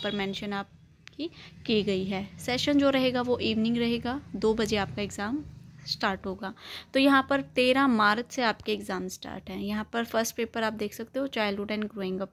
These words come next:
का है। पन्द्रह मार्च को contemporary India and education का है। सत्रह मार्च को आपका learning and teaching का है।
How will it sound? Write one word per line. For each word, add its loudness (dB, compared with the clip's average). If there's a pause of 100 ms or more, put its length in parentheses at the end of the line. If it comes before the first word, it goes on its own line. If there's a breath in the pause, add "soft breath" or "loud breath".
का -2
है। -2 (360 loud breath)
पन्द्रह 4
मार्च 2
को -8
contemporary -2
India 0
and -4
education -4
का 0
है। -2 (320 loud breath)
सत्रह 4
मार्च 4
को -2
आपका -2
learning 0
and -6
teaching -6
का 0
है। -2